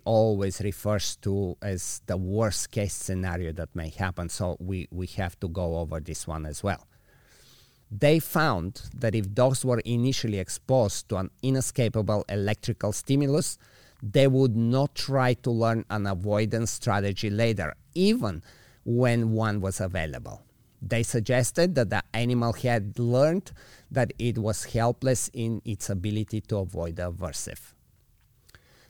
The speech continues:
This research was subsequently used as a model of depression, but is of questionable validity.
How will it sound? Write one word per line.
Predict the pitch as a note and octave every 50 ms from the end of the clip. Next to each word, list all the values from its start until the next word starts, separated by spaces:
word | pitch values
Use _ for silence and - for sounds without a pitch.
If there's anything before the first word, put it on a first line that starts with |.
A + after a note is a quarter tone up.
| _ -
This | B2+ F3 F#3 F#3 - -
research | F#3+ E3 - - D#3 B2+ G#2+ G2 - -
was | A#2+ A2 A2+ -
subsequently | - - D#3 - - - D3+ C#3+ C#3 - - - C3+ B2+ B2 A#2 - B2 C3 B2+
used | - - G#2+ A2+ B2 B2+ A#2 - -
as | G#2+ G#2 F#2+
a | G#2
model | G#2 G#2+ G#2+ G#2+ G#2+ G#2+ G#2+ G#2 G2+
of | G#2 G2
depression, | F#2+ G2+ - - A#2+ A#2+ C3+ B2 - D#3 D#3 C3+
but | - A#2+ A2
is | A2+ A2+ - -
of | E2+ F2+ - -
questionable | - A2+ G#2 G2 - - - G#2+ G2+ F#2+ G2 F#2
validity. | F#2+ - - F#2+ F#2 F2 F#2+ F2+ E2 - - - - -